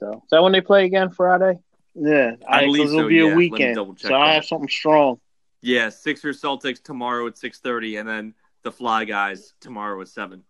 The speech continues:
Speaker 2: So nice double
Speaker 1: Yeah,
Speaker 2: header.
Speaker 1: and I think the
Speaker 2: Got some
Speaker 1: Titans play in the
Speaker 2: basketball and some
Speaker 1: afternoon
Speaker 2: hockey
Speaker 1: for
Speaker 2: action.
Speaker 1: those Philly faithfuls out there, right? All right.
Speaker 2: Although that bullpen isn't
Speaker 1: <laughs>
Speaker 2: helping
Speaker 1: Joe,
Speaker 2: anybody
Speaker 1: and
Speaker 2: out
Speaker 1: hey,
Speaker 2: right now.
Speaker 1: side note, when, uh,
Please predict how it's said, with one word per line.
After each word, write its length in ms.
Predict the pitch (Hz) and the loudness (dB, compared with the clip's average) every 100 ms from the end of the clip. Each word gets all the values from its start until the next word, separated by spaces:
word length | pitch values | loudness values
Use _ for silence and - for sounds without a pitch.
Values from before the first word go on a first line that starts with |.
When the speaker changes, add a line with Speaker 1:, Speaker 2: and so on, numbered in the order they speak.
| _ | _
Speaker 2:
So 260 | - 113 110 - | -12 -10 -10 -6
nice 200 | 147 143 | -6 -6
double 300 | 123 156 180 | -4 -2 4
Speaker 1:
Yeah, 80 | 233 | 4
Speaker 2:
header. 120 | 180 | 6
Speaker 1:
and 80 | 160 | 2
I 40 | |
think 240 | 156 196 170 | 2 -2 -2
the 60 | |
Speaker 2:
Got 60 | 165 | 0
some 80 | 196 208 165 | 2 2 0
Speaker 1:
Titans 40 | 127 | 0
play 160 | 160 151 | 2 4
in 60 | 151 | 2
the 60 | |
Speaker 2:
basketball 80 | 147 | 2
and 100 | 147 | 2
some 240 | 123 156 | 0 -2
Speaker 1:
afternoon 60 | 170 180 160 | -2 -2 -4
Speaker 2:
hockey 120 | 165 | -2
Speaker 1:
for 240 | 151 139 | 2 2
Speaker 2:
action. 140 | 143 135 | 0 -2
Speaker 1:
those 180 | 143 | -4
Philly 260 | - 160 151 | 2 4 4
faithfuls 520 | - 147 139 147 135 | 0 -4 -4 -8 0
out 200 | 139 135 | 2 2
there, 220 | 143 139 | 0 -2
right? 280 | 131 139 156 _ _ | 2 2 2 _ _
All 80 | 196 | 0
right. 260 | 185 170 196 _ - - - - _ _ _ - | 4 4 0 _ -10 -8 -8 -14 _ _ _ -2
Speaker 2:
Although 300 | 127 139 147 | 0 2 2
that 180 | 156 | 2
bullpen 540 | 190 165 185 190 147 127 | 4 4 4 2 2 0
isn't 300 | 123 131 120 | -8 -10 -8
Speaker 1:
<laughs> 20 | |
Speaker 2:
helping 180 | 123 175 | 0 4
Speaker 1:
Joe, 120 | 185 | 4
Speaker 2:
anybody 280 | 190 113 180 185 | 2 -4 -2 0
Speaker 1:
and 60 | 165 | -2
Speaker 2:
out 140 | 202 196 | 0 4
Speaker 1:
hey, 60 | |
Speaker 2:
right 140 | 240 196 | 4 4
now. 60 | - | 2
Speaker 1:
side 280 | 208 240 220 | 4 4 2
note, 280 | 165 139 - _ _ _ _ _ _ _ _ | -2 -4 -8 _ _ _ _ _ _ _ _
when, 220 | - 160 165 | -8 -2 2
uh, 380 | 170 160 151 | 4 6 4